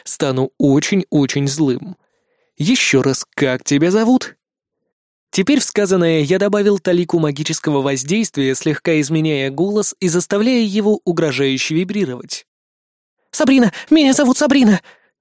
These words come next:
тут же торопливо ответила пленница, со страхом смотря на огонёк в моей руке. «Она говорит правду».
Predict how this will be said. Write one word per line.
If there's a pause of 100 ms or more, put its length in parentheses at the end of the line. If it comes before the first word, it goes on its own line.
(120)
тут
же
торопливо
ответила
пленница,
со
страхом
смотря
на
огонёк
в
моей
руке. (920)
«Она
говорит
правду».